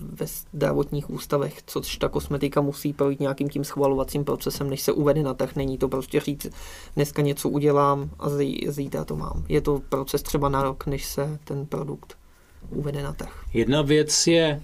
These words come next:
Speaker 2: obsah, o kterém mluvíte, že chcete být v té nejvyšší kvalitě. Druhá věc je obal. Eh, když tady vidím dřevěnou kazetu,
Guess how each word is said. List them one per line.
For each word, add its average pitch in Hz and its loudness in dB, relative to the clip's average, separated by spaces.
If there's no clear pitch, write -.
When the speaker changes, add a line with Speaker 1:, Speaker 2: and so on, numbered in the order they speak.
Speaker 2:
obsah, 135 0
o 135 -2
kterém 131 2
mluvíte, 123 2
že 131 4
chcete 123 0
být 117 0
v - -10
té 131 4
nejvyšší 117 2
kvalitě. 113 4
Druhá 117 2
věc 123 4
je 131 2
obal. 107 4
Eh, 107 0
když 107 -2
tady 117 4
vidím 113 4
dřevěnou 113 4
kazetu, 107 2